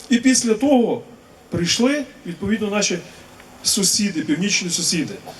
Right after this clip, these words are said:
які почали захищати мову, ту, яку ми казали, що немає різниці. То я до чого веду? Тут дуже важливо зараз народжується нова Україна, нова нація, нова нація патріотів і націоналістів,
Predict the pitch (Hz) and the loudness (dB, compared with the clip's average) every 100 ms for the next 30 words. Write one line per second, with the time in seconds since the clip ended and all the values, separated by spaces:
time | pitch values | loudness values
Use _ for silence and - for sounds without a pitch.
0 | - 147 208 214 180 214 208 190 170 170 | -10 -2 -2 0 0 2 2 0 -2 -2
1 | - 202 196 175 175 165 123 - - - | 0 0 -2 0 2 4 2 -4 -16 -20
2 | - 226 208 180 220 180 - 160 196 180 | -6 2 4 4 4 2 0 2 2 2
3 | 170 165 165 175 156 139 139 120 - - | -2 -2 0 0 0 -2 -2 -4 -8 -16
4 | - - - 147 208 208 233 196 190 165 | -18 -18 -2 2 2 2 2 2 2 2
5 | 113 - - - - - 190 165 254 233 | 0 -14 -20 -20 -20 -12 -6 2 4 4
6 | 220 214 240 208 214 202 196 214 208 208 | 4 4 4 4 4 2 0 0 2 -2
7 | - 175 139 - - - 139 170 214 214 | -2 -4 -6 -14 -20 -16 -4 2 4 4
8 | 208 202 208 196 175 170 180 180 190 175 | 2 0 2 2 2 2 2 2 0 0
9 | 160 127 107 - - - - - - 127 | -4 -6 -10 -18 -20 -20 -20 -20 -12 -2
10 | 170 190 208 202 214 180 175 196 202 190 | 0 2 0 2 0 0 -4 2 2 2
11 | 190 208 175 160 156 170 170 170 - - | -2 -2 -2 -2 -2 0 2 0 -2 -6